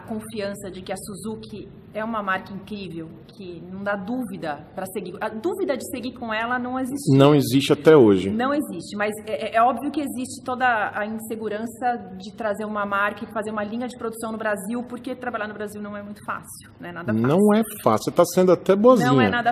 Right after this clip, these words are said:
Speaker 1: fácil.
Speaker 2: Não é fácil.
Speaker 1: E, mas ele foi muito, muito visionário e começou assim. Com
Speaker 2: Vocês
Speaker 1: a
Speaker 2: estavam aqui ainda?
Speaker 1: Não, a gente ficava em uma outra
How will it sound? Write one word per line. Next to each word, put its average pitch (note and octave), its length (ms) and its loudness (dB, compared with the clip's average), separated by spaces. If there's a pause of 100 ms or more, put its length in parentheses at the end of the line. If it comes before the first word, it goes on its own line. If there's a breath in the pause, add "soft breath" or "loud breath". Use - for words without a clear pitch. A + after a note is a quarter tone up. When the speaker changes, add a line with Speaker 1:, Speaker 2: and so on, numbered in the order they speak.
Speaker 1:
fácil. - 300 -8
Speaker 2:
Não C3+ 160 4
é E3 40 2
fácil. A#3 520 -4
Speaker 1:
E, G#3+ 40 -8
mas A#3+ 260 2
ele C#4 140 -4 (140)
foi C#4+ 160 -2
muito, D#4 640 -2
muito D4 460 -2
visionário G#3+ 720 -8 (720 loud breath)
e A3 680 -12
começou D4 400 -8
assim. F4 260 -14 (680)
Com A#2+ 180 -6
Speaker 2:
Vocês C3 260 2
Speaker 1:
a - 40 -6
Speaker 2:
estavam C3 300 6
aqui F3 300 2
ainda? G3 460 6
Speaker 1:
Não, A3 460 -4
a A3 40 -4
gente G#3+ 280 -10
ficava A3+ 260 -4
em A3+ 80 -10
uma G#3+ 220 -6
outra G#3+ 720 -4